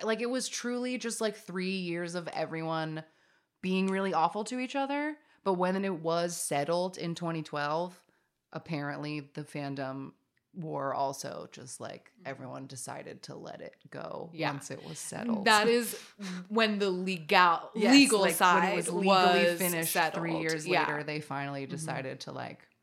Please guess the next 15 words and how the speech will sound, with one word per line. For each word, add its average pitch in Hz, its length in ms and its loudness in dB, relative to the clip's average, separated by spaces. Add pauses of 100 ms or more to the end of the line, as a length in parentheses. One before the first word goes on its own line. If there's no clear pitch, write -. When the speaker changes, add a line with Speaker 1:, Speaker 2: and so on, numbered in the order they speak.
(260)
Speaker 1:
wave - 300 -12
the 139 100 -14
white - 240 -14
flag - 280 -10
and 147 120 -10
be 135 100 -8
done 135 400 -10
fighting. - 520 -16 (120)
Speaker 2:
Also, 302 640 0 (160)
that 190 300 -2
just 190 180 -10
makes 202 180 -6
me 208 100 -8
think 185 200 -8
because, 185 500 -2